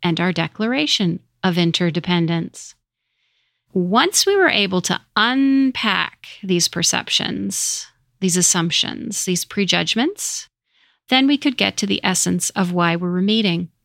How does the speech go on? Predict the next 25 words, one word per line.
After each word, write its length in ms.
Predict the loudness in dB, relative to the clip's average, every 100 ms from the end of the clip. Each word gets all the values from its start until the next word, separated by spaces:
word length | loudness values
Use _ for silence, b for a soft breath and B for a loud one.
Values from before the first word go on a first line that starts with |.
| _ _ _
forming 500 | -12 -2 2 2 2
the 120 | 2 0
new 340 | 0 -2 -4 -8
team. 440 | -4 0 0 -2 -6 _ _ _ _ _ _ _ _ _ B -2
I 100 | 2
was 160 | 2
primed 420 | 4 4 4 2 2
by 160 | 2 4
the 100 | 2
C 240 | 2 2
E 140 | 2 2
O, 200 | 0 -8 -18 -2
who 120 | 0
invited 500 | 2 2 2 2 2
me 140 | 2 2
to 140 | 0
facilitate 760 | -2 0 0 2 0 0 -2 0
the 60 |
meeting, 440 | 0 0 0 0 2
that 180 | 0 2
there 240 | 2 4
would 160 | 2 2
be 160 | 2
opposites 640 | 4 2 0 -2 0 0 0
attracted, 840 | -2 0 0 -2 -2 -2 0 -2